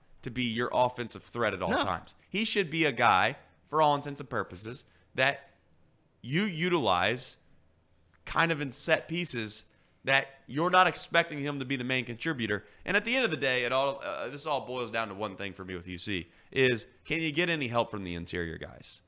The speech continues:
Speaker 1: 'Cause I actually think when I watch U C play, even Day Day, I,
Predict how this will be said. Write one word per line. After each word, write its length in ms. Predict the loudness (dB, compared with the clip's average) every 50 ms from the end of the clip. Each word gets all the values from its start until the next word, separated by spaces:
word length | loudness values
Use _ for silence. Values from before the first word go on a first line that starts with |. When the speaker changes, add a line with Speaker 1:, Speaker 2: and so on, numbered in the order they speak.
| _ _ -6
Speaker 1:
'Cause 120 | -2 4 6
I 140 | 8 10 10
actually 320 | 10 8 6 4 -2 -2
think 240 | 0 0 -2 0 0
when 100 | 0 2
I 80 | 2
watch 260 | 4 4 4 2 2 -2
U 80 | -6
C 160 | -6 -6 -8
play, 400 | -8 -4 -2 0 2 2 2 0 -4 -8 -20 _ -20 -20 _ -20 -20 -20 -20 -20 -20 _ _ _ _ _ _ _ _ _ _ _ _ _ _ _ _ _ _ _ -20 -20 _ _ -2
even 320 | 0 0 2 2 2 2
Day 220 | 2 2 2 4 2
Day, 260 | 2 -2 -4 -8 -12 _ _ _ _ _ 0
I, 140 | 2 2